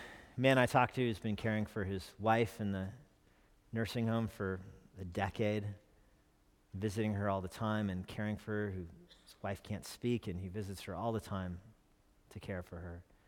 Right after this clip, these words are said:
The kind of person does that because he loves his wife. That's a power in love that is more than the power of a vow. It's a power in love that's more than a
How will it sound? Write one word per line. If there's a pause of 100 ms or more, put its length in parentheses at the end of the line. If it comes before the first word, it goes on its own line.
(1500)
The
kind
of
person
does
that
because
he
loves
his
wife. (1600)
That's
a
power
in
love
that
is
more
than
the
power
of
a
vow.
It's
a
power
in
love
that's
more
than
a